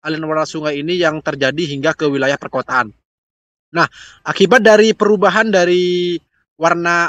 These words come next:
aliran sungai ini yang berubah menjadi merah darah pekat ini, eh, membuat sejumlah aktivitas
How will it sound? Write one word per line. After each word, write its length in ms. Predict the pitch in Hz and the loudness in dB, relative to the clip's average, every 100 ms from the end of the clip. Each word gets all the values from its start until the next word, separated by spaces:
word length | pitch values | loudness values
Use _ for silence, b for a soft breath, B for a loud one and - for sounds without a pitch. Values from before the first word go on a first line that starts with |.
| 175 | 0
aliran 320 | 175 170 170 | -2 -2 -4
sungai 400 | 185 170 170 165 | -6 -4 -4 -4
ini 240 | 151 196 | -4 -4
yang 80 | 185 | -4
berubah 560 | 156 160 151 151 156 151 | -2 -2 2 2 2 -2
menjadi 640 | 147 143 143 151 147 147 | -6 -4 -2 -2 -2 -2
merah 320 | 143 147 143 143 - _ _ _ _ - | -2 0 0 -2 -12 _ _ _ _ -10
darah 240 | 151 156 | -6 -6
pekat 400 | - - - 143 | -8 -16 -12 -8
ini, 240 | 151 226 233 _ _ _ _ - | -6 -6 -6 _ _ _ _ -6
eh, 140 | 160 165 | -2 0
membuat 400 | 165 156 208 - | 0 2 2 0
sejumlah 320 | 165 170 170 | -4 -2 0
aktivitas 480 | 165 170 147 170 | -2 -6 -8 -6